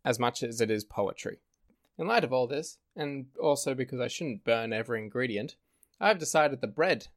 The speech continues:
to suit this rather dark and psychologically tortured background, much like the snows of Kilimanjaro with its dark, kind of burnt-out characters.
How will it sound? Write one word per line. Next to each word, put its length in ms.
to 100
suit 340
this 400
rather 280
dark 500
and 120
psychologically 760
tortured 480
background, 580
much 260
like 280
the 60
snows 300
of 80
Kilimanjaro 800
with 200
its 420
dark, 320
kind 120
of 140
burnt-out 540
characters. 640